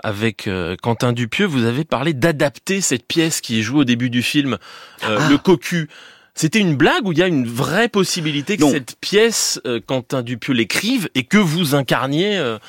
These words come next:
Speaker 1: exactement ce, ce rôle de mari trompé ?
Speaker 2: Euh, déjà, v-, voyons déjà, euh, ce que donne le,
Speaker 1: Comment ça
Speaker 2: le
Speaker 1: marche
Speaker 2: film,
Speaker 1: dans le film
Speaker 2: comment
Speaker 1: qui
Speaker 2: ça
Speaker 1: sort
Speaker 2: marche,
Speaker 1: après-demain ?
Speaker 2: le film, effectivement. Mais c'est dire qu'en fait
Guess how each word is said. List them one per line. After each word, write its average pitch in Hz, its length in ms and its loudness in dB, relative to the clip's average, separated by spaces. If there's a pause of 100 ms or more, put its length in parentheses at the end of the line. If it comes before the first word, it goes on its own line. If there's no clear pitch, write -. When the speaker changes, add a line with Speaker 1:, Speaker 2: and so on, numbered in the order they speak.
(240)
Speaker 1:
exactement 123 640 -2
ce, 123 240 -4
ce - 160 -8
rôle 127 220 -4
de 113 80 0
mari 110 260 -2
trompé ? 113 380 -8 (200)
Speaker 2:
Euh, 78 120 -10
déjà, 92 340 2
v-, 73 320 -8
voyons 98 340 0
déjà, 87 360 0
euh, 69 260 -2
ce - 80 -6
que 80 100 -2
donne 78 220 0
le, 64 300 -4
Speaker 1:
Comment 131 180 2
ça 135 120 0
Speaker 2:
le 127 60 0
Speaker 1:
marche 143 120 2
Speaker 2:
film, 113 100 0
Speaker 1:
dans - 60 2
le 120 40 -4
film - 120 -2
Speaker 2:
comment - 80 0
Speaker 1:
qui - 60 -6
Speaker 2:
ça 92 40 -2
Speaker 1:
sort 82 120 0
Speaker 2:
marche, 117 100 6
Speaker 1:
après-demain ? 117 340 0
Speaker 2:
le 175 60 -2
film, 110 200 0
effectivement. 104 520 -2 (260)
Mais 90 140 0
c'est - 120 -4
dire 117 120 2
qu'en - 180 -2
fait 113 180 0